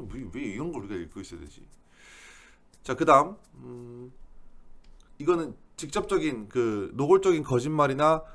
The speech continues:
과장을 하는 데 있어서의 또 다른 문제, 이건 흐름이죠, 흐름. 또 다른 문제. 앞에서 이 문제를 얘기했잖아요. 그죠?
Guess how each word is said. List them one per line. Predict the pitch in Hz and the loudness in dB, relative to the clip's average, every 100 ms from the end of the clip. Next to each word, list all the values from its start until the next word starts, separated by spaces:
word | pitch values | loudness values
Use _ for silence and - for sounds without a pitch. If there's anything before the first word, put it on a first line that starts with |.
| - - | -18 -16
과장을 | - 135 143 156 151 | 2 4 6 6 6
하는 | 180 175 | 2 0
데 | 156 | -2
있어서의 | 127 - 147 143 139 139 - | -4 -6 -4 -2 -2 -4 -2
또 | 214 | 6
다른 | 208 208 196 - - | 6 6 -4 -12 -14
문제, | 113 143 139 | -10 -4 -4
이건 | 120 156 | -2 -2
흐름이죠, | 202 277 - 123 | -2 -2 -2 -2
흐름. | 123 175 135 - | -2 -4 -4 -2
또 | 185 | 0
다른 | 190 131 | 2 0
문제. | 117 - | -4 -2
앞에서 | - 214 202 180 | 0 0 0 0
이 | 131 | 0
문제를 | 127 165 208 180 | -4 -4 -2 -2
얘기했잖아요. | 110 101 92 78 64 - - - - - - - - - - - - - _ _ - - - - - - - - - | -2 -4 -8 -10 -14 -18 -20 -20 -20 -20 -20 -20 -20 -20 -20 -20 -20 -20 _ _ -20 -20 -20 -20 -20 -18 -16 -14 -12
그죠? | 123 160 | -10 -10